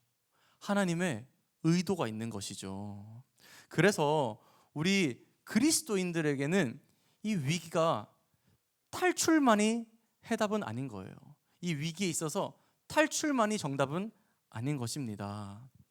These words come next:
하나님은요, 우리에게 주신 우리의 위기를 통해서 우리를 다루시고 성장시키시는 분이세요.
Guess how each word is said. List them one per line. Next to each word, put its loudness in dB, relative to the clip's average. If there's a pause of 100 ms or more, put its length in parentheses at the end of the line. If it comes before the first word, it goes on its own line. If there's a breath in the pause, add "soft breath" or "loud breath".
하나님은요, -4 (640)
우리에게 4
주신 -4 (100)
우리의 0 (100)
위기를 0
통해서 4 (460 loud breath)
우리를 0
다루시고 -2
성장시키시는 -6
분이세요. -2